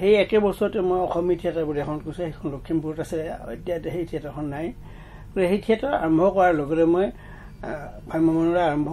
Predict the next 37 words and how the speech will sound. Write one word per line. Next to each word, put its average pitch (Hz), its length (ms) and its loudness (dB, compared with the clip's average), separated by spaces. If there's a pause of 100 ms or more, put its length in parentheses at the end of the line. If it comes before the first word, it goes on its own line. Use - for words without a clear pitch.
(140)
কৰিলোঁ 165 280 0
আৰু 151 160 -2
লাহে 143 260 -4
লাহে 151 200 -8
আজিলৈ 151 280 -4
এইখিনি 139 280 -8
কাম 160 180 0
কৰিছোঁ। 175 420 -6
কিন্তু 285 260 0
সেই 220 180 -2
ক্ষেত্ৰত 247 400 -2 (100)
বিশেষকৈ 233 460 -6 (640)
বহু 190 240 2
নাটকৰ 214 400 2
পালোঁ। 185 340 2
আহ, - 1040 -12
তাৰ 196 220 4
ভিতৰত 202 260 2
মোৰ 170 260 6
ব্যতিক্ৰমী, 160 560 4 (180)
মোৰ 156 140 0
লাইফৰ 143 320 4
আটাইতকৈ 175 360 2
ব্যতিক্ৰম 147 400 -2
চৰিত্ৰটো 160 480 -8
হ'ল 147 160 -6
নাটকৰ 147 560 -4
ক্ষেত্ৰত 151 400 -6
বা 139 100 -6
মোৰ 147 220 -4
গুৰুৱে 165 400 4
হওক, 147 340 0
যি 170 340 2
বুলি 180 260 2
কয় 156 160 -2
সেইজন 147 340 -4
হ'ল 165 200 -4